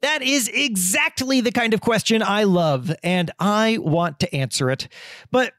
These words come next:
to really do it right, I think we need to go deeper than things like air conditioning and indoor plumbing, because, you know, nobody will be surprised to learn that Cleopatra or Julius Caesar did not get to flush a toilet. And also, you know, some of the stuff once available only to royalty is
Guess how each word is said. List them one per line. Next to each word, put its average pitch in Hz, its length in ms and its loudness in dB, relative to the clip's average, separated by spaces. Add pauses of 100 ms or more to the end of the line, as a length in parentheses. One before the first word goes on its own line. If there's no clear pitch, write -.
to 247 100 0
really 415 260 4
do 226 140 2
it 196 60 2
right, 160 360 0
I 196 80 0
think 381 160 -2
we 403 120 2
need 294 180 -2
to - 60 -2
go 208 160 2
deeper 196 580 0
than 160 220 0
things 165 360 -2
like 151 220 -2
air 147 160 -2
conditioning 143 640 -2
and 135 160 -4
indoor 139 320 0
plumbing, 135 460 -4
because, 202 300 0
you 392 100 2
know, 180 340 0
nobody 277 560 0
will 220 160 4
be 202 120 2
surprised 165 480 -2
to 175 80 0
learn 147 280 2
that 147 140 -2
Cleopatra 160 760 -2
or 139 160 0
Julius 143 400 2
Caesar 139 380 0
did 147 240 -2
not 151 200 -4
get 143 140 -4
to - 80 -2
flush - 300 -4
a 127 40 -4
toilet. 131 460 -4 (340)
And 277 120 2
also, 233 420 2
you 269 140 0
know, 170 340 0
some - 300 -4
of - 40 -4
the 185 60 -2
stuff 190 300 -2
once 170 240 -2
available 160 420 0
only 156 240 0
to 139 140 -4
royalty 147 560 0
is 135 420 -2